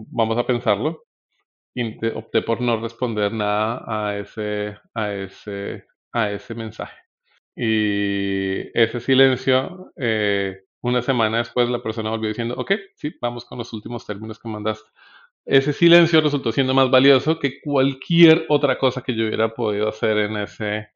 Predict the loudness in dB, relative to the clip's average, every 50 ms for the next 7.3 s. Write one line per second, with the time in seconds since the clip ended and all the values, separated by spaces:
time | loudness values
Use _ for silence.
0 | _ -8 -8 -6 -4 -4 -6 -6 -6 -6 -6 -6 -4 -6 -8 -8 -10 -10 -6 -6
1 | -4 -4 -2 -4 -4 -6 -8 _ -20 -20 _ _ _ _ -20 -20 _ _ _ _
2 | -4 0 2 2 2 2 2 2 0 -2 -4 -6 -8 _ -4 -2 -2 -4 -6 -6
3 | -4 -4 -6 -4 -6 -6 -4 -2 0 0 0 0 -2 -4 -2 0 2 2 2 2
4 | 0 -4 -12 _ -20 _ _ _ _ _ _ -2 -2 -2 -4 -4 -2 0 2 2
5 | 2 0 -2 -2 -2 -2 -4 -2 -2 -2 -2 -2 -2 -4 -6 -6 -8 -8 -8 -4
6 | -4 -2 -2 -2 -2 -4 -4 -6 -6 -6 -6 -10 -12 -16 -20 -20 _ _ _ -8
7 | -6 -6 -6 -6 -12 -20